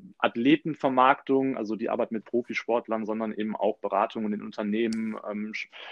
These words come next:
Konzepte Richtung Sportmarketing, ähm, Richtung Beratungsmandate, die umgesetzt wurden. Also ich war da relativ breit aufgestellt.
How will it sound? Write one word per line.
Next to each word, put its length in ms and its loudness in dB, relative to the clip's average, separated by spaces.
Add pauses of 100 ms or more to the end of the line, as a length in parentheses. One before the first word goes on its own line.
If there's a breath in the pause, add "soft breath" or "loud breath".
(180 loud breath)
Konzepte 560 4
Richtung 240 0
Sportmarketing, 1200 0
ähm, 320 -4
Richtung 380 -4
Beratungsmandate, 800 0
die 140 -18
umgesetzt 460 -10
wurden. 280 -8
Also 180 -8
ich 100 -6
war 80 0
da 60 0
relativ 340 -2
breit 280 -2
aufgestellt. 540 -12